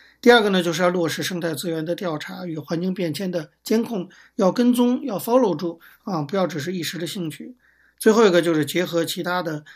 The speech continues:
在地的社团，比如说淡水河守护联盟啊、北石野鸟协会啊、社区发展协会啊等等，通过跟其他社团的合作，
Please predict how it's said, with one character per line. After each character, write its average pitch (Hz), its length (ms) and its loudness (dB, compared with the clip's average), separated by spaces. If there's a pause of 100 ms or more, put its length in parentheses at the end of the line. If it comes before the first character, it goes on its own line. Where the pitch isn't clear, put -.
(140)
在 175 140 0
地 160 100 -2
的 160 120 -2
社 160 200 -4
团， 156 260 -6
比 151 100 -8
如 156 120 -6
说 170 340 -4 (300)
淡 180 160 2
水 160 140 -2
河 165 160 0
守 170 160 -4
护 151 100 -6
联 160 160 -2
盟 170 220 -6
啊、 180 320 -4 (280)
北 165 140 0
石 185 160 0
野 202 80 4
鸟 202 160 0
协 170 220 -2
会 202 220 0
啊、 180 260 -2 (280)
社 - 160 -2
区 214 140 -2
发 220 160 0
展 190 100 -2
协 175 180 -4
会 180 140 -2
啊 160 80 -2
等 165 220 -6
等， 175 180 -10 (480)
通 254 120 4
过 262 120 8
跟 254 140 2
其 247 120 -2
他 240 140 2
社 214 160 -2
团 170 140 -4
的 190 80 -4
合 160 280 -8
作， 233 360 -10